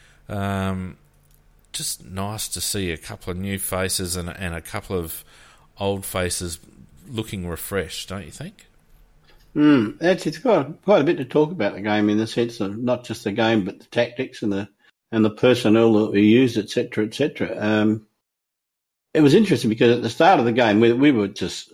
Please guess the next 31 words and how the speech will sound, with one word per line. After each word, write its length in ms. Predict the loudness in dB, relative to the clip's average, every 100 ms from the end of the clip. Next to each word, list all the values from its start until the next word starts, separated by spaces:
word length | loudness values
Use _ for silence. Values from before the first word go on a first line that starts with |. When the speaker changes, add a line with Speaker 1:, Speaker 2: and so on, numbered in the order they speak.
| _
Speaker 2:
smashed 480 | -10 -2 0 0 -2
early. 400 | -2 -2 -8 -12
Um, 520 | -8 -6 -4 -6 -8 -14 _ _ _ _ _ _ -8
I, 100 | -6
I, 420 | 0 0 0 -2
I 80 | -4 _ _
don't, 300 | 0 2 0 -6
I 60 | -4
can't 320 | 0 0 -2
quite 220 | 2 4
un-, 280 | 6 4 2 -6
put 120 | -8
my 120 | -4 -2
finger 260 | 2 4
on 100 | 4
why 300 | 6 6 6
we 160 | 6 4
were 120 | 4
so, 440 | 2 0 2 0 -4 _ _ _ _ -8
uh, 320 | -2 -2 -2 -6 _ _ _ _ _ _ _ _ -2
we 180 | 4 6
were 140 | 6
only 320 | 4 6 6
reactive 580 | 6 6 4 4 0 0
rather 260 | 2 2 2
than 100 | -2
proactive 640 | 2 4 4 0 -4 -4
for 100 | -4
about 240 | -2 -2 -4
the 80 |
first 520 | -4 0 2 0 -6